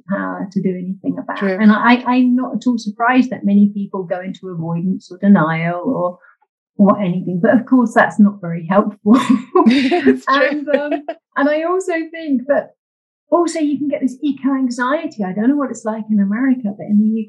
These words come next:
Speaker 1: K, I'm being presented with statistics all the time that most young people are having nightmares about
Speaker 2: Right.
Speaker 1: climate change.
Speaker 2: Yeah,
Speaker 1: They
Speaker 2: I've heard
Speaker 1: think,
Speaker 2: about that.
Speaker 1: yeah, humanity is, is, is doomed. And I thought, well,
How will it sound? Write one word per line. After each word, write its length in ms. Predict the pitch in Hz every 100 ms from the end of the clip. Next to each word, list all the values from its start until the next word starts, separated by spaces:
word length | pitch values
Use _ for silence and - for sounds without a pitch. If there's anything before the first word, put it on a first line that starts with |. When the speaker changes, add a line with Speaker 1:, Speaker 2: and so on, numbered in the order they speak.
| -
Speaker 1:
K, 220 | 240 269
I'm 120 | 185
being 140 | 190 196
presented 540 | 196 202 233 254 214
with 120 | 185
statistics 840 | 165 175 - 233 254 - 156 - - -
all 280 | 262 311 269
the 80 | 208
time 360 | 233 240 208
that 80 | 202 220
most 640 | 220 233 269 269 - -
young 380 | 196 208 202 -
people 560 | 208 226 - - 135 - _ _ _ -
are 80 | 196
having 380 | 220 220 202 190
nightmares 840 | 208 269 202 156 139 127 - - _ _ _ _ _
about 160 | 214 202 196 165
Speaker 2:
Right. 80 | -
Speaker 1:
climate 360 | 214 302 415 -
change. 260 | 202 180 202
Speaker 2:
Yeah, 180 | 202
Speaker 1:
They 60 | 214
Speaker 2:
I've 80 | 220
heard 100 | 277 247
Speaker 1:
think, 40 |
Speaker 2:
about 260 | 196 180 180
that. 260 | 175 170 _ 214
Speaker 1:
yeah, 320 | 269 330 208 -
humanity 720 | 240 240 240 233 208 247 233
is, 180 | 208 -
is, 140 | 220 214
is 160 | 226 165
doomed. 680 | - 240 320 240 175 170 180
And 140 | 226
I 80 | 254
thought, 180 | 269 277
well, 300 | 277 269